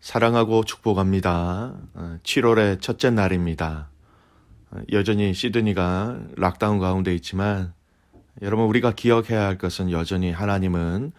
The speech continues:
우리의 아버지가 되시고 우리를 지키시고 우리를 보호하시는 분이십니다. 오늘도 이 주님의 성실하심을 신뢰하고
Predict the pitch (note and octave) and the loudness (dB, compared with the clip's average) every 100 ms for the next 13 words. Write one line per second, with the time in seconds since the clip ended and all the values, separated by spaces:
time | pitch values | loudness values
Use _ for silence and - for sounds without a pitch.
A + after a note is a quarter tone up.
0 | _ _ - F2 G2 F#2 D#2 D#2+ G2 G2 | _ _ -8 -2 0 2 0 0 0 0
1 | F#2+ F2+ E2 F2 F2 E2 E2 _ _ _ | 0 0 -2 -4 -6 -6 -10 _ _ _
2 | _ - F#2+ F#2+ F#2 F2+ G#2 - F#2 F#2 | _ -8 -2 0 -2 -2 -4 -4 -6 -4
3 | G#2 G#2 A2 - F#2 F2+ F2+ F2 - F#2 | -2 0 -2 -2 -2 -2 -2 -4 -2 0
4 | F2+ F#2 F2+ G2 G2 F2+ E2+ E2 - D#2 | 0 0 -2 -2 -2 -2 -4 -6 -6 -8
5 | D#2 D#2 D#2 _ _ _ _ _ _ _ | -10 -12 -14 _ _ _ _ _ _ _
6 | _ _ - G2+ F#2+ F#2+ F#2+ F2+ D#2+ _ | _ _ -2 0 2 2 2 0 -4 _
7 | _ _ _ _ _ G#2+ F#2+ A#2 A2 G#2+ | _ _ _ _ _ -6 -2 2 4 2
8 | G#2 D3 D3+ - G2 - F#2+ F2+ - - | 0 -4 -4 -2 -2 -2 -2 -2 -2 -4
9 | A#2 A#2+ G2+ F#2 E2 D#2 | 0 0 0 -2 -8 -10